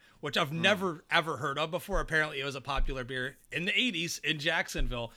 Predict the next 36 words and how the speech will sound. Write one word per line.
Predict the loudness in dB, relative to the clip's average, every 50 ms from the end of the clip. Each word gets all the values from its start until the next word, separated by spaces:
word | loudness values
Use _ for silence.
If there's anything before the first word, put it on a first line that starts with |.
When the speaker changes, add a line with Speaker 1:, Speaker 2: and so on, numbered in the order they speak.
| -18 -20 -20 -16 -8
Speaker 1:
But | -4 -4
I'm | -2 0
like, | 0 0 0 2
"Now | 4 4 6 6 6
I | 6 6 4
definitely | 2 0 2 4 4 4 2 -2 -4 -4
need | -2 -2
to | -4 -4
find | -2 -2 -2 -2 -2
myself | -2 -6 -6 -4 -4 -4 -4
a | -6 -6
vintage | -4 -4 -4 -4 -6 -8 -8 -6
can | -4 -2 -2 -2
of | -2 -4
that | -6 -6 -8
to | -10
put | -10 -8 -8 -8
in | -8
my | -10 -10 -6
vintage | -4 -4 -4 -4 -6 -10 -8
can | -8 -8 -8 -8
collection," | -10 -12 -10 -10 -10 -12 -8 -4
just | -2 -2 0 0
because | 2 2 4 4 4
of | 4 4
Blood | 4 4 4 4 0 -2
Speaker 2:
<laughs> |
Speaker 1:
Rage. | -6 -6 -8 -10 -10 -12 -12 -12 -12 -12 -12 -12 -10 -10 -12 -14 -14 -16 -8 -4
But | 0 4
then | 6 6 6 4 0 -10 _ _ _ _ _ _ _ _ _ _ _ _ _ _ _ _ _ _ -8
immediately | -8 -2 4 6 8 8 8 8 4 2 2 4 6
after | 6 6 6 4 0 -4
that | -4 -2 -2 -2 -4
is | -6 -6
probably | -4 -2 0 0 0 0 0 0 0 -2 -4 _ -20 -20 _ _ _ -8
my | -2 0 0 0 0 -2